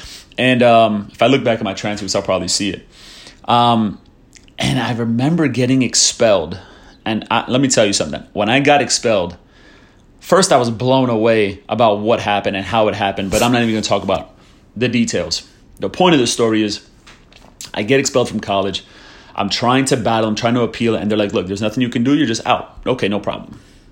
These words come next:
So they kick me back to, um, to, you know, they sent me back to Miami. In my head, I literally sat, they gave me about one week or, or ten days to get my stuff together and get everything together and just go home.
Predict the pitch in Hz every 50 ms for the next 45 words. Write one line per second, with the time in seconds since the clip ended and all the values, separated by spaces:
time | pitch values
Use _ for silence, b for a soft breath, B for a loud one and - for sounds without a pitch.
0 | b - - - - 131 120 117 110 120 110 - - - - 180 180 180 180 175
1 | 131 110 113 113 113 - - - - 113 107 98 - B B B B B B B
2 | B B - 104 107 107 107 101 98 90 87 90 - - _ _ _ - - -
3 | 135 - - 113 117 110 107 107 107 - 139 143 131 117 113 110 107 - 113 107
4 | 104 98 95 80 82 87 87 - _ _ b b b b b b b b b b
5 | b _ _ - 127 120 117 120 127 143 143 135 120 127 123 110 - - 123 135
6 | 139 139 135 139 127 120 113 - - 135 120 117 104 - 104 110 131 131 127 143
7 | 147 147 139 123 127 120 107 - - - - - _ - - 95 113 135 147 156
8 | 147 131 135 135 120 - 110 101 107 - - 101 - - 139 135 127 123 120 113
9 | 107 - 104 98 113 117 117 113 110 - - 110 104 - 101 98 110 107 107 107
10 | 104 101 107 104 104 104 95 113 110 104 104 101 107 107 104 104 104 101 98 92
11 | 98 - - - - b b b b b b b b b b b b b b -
12 | 120 120 117 110 - - -